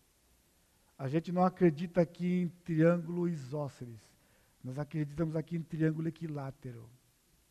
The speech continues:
Tem que crescer a base, pra depois crescer. Cresce a base, depois cresce. E nós já estamos no limite de novo.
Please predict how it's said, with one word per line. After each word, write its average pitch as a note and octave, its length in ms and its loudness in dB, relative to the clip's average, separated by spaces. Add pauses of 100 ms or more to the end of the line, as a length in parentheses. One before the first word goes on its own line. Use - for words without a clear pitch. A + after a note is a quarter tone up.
(1160)
Tem C3 140 -4
que C#3+ 80 -8
crescer D#3+ 380 4
a E3+ 60 4
base, C3+ 540 -2 (540)
pra C3+ 100 -4
depois C#3 360 -4
crescer. B2 520 -8 (460)
Cresce C3 260 -4
a D3+ 60 -2
base, C#3+ 380 8
depois C3+ 300 -10
cresce. A#2 480 -10 (1400)
E C3+ 60 -6
nós C#3+ 120 2
já D3 60 -2
estamos D#3+ 280 -2
no E3+ 60 -2
limite E3+ 440 0
de E3+ 100 -8
novo. C3+ 460 -4